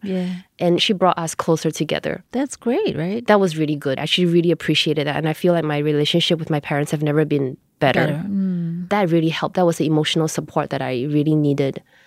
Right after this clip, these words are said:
Speaker 2: And then having friends who were going through the same thing
Speaker 1: Yeah.
Speaker 2: was very helpful. I had friends who have had many children <laughs> already to be there to tell me that it's okay.
Speaker 1: Yes.
Speaker 2: You are going to be the best mom for your baby.
Speaker 1: Yep.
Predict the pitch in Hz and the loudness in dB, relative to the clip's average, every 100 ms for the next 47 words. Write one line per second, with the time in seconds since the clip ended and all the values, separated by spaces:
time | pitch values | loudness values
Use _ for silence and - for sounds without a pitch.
0 | _ _ - 165 165 165 170 180 180 - | _ _ -2 0 2 0 0 0 0 -2
1 | 165 180 196 180 165 160 160 - 170 - | 0 0 0 -2 0 2 2 0 -2 0
2 | 165 165 - 151 160 196 269 370 175 160 | 2 2 0 0 0 0 -4 -2 -2 0
3 | 170 175 160 170 156 - 156 151 - - | 2 2 2 -2 -4 -2 0 0 -4 -14
4 | - - _ - 156 165 - 180 170 175 | -20 -20 _ -6 -4 -4 -2 2 2 2
5 | - - 170 151 151 151 147 - - - | -4 -2 0 0 0 0 -2 -6 -6 -2
6 | 175 175 - 180 _ - 220 247 - 143 | 0 0 -2 -6 _ 0 2 4 2 0
7 | 139 208 208 - 220 - 180 175 151 160 | 0 -2 -2 -2 -2 0 2 2 2 -2
8 | 214 196 175 170 180 180 - 175 180 175 | -2 -2 0 2 2 0 -2 0 2 2
9 | 160 190 214 180 170 151 151 156 208 233 | 0 -2 -4 -2 2 2 2 0 -4 -4
10 | 233 185 220 247 208 190 190 190 180 170 | -4 -2 2 2 4 2 2 -2 -2 0
11 | 190 190 185 180 175 170 - - - 165 | 0 0 2 2 2 0 -4 -12 -2 2
12 | 156 160 143 143 170 269 | 2 2 0 -2 -4 -4